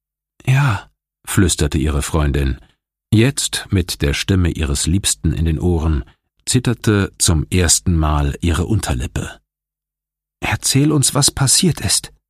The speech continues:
forderte Eliza ihn noch einmal auf. Mit Jake stimmte irgendetwas nicht, sonst wäre Andrew nicht so zögerlich.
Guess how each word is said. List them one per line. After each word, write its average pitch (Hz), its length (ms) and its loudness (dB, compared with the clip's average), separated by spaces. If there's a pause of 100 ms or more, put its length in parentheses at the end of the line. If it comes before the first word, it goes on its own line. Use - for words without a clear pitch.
(240)
forderte 82 580 0
Eliza 82 560 0
ihn 92 200 0
noch 80 180 -2
einmal 65 460 -4
auf. - 320 -12 (720)
Mit 104 340 0
Jake 107 380 0 (200)
stimmte 147 420 0
irgendetwas 80 880 -2
nicht, - 480 -4 (420)
sonst 117 400 2
wäre 98 320 0
Andrew 90 600 0
nicht 101 220 -2
so 104 120 0
zögerlich. 90 720 -2